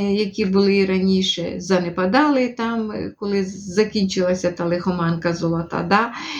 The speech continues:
І, м, людей почало приваблювати у ту самому, е, е, Квінстауну, е, туризм і їхня ця культура, е,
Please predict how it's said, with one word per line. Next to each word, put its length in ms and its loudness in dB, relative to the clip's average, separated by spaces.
І, 480 2
м, 460 0
людей 520 4
почало 480 0
приваблювати 1000 -4
у 120 0
ту 160 -6
самому, 680 -2
е, 80 -4
е, 480 -4
Квінстауну, 920 2
е, 680 2
туризм 600 4
і 120 -8
їхня 340 -4
ця 160 -2
культура, 800 2
е, 40 -2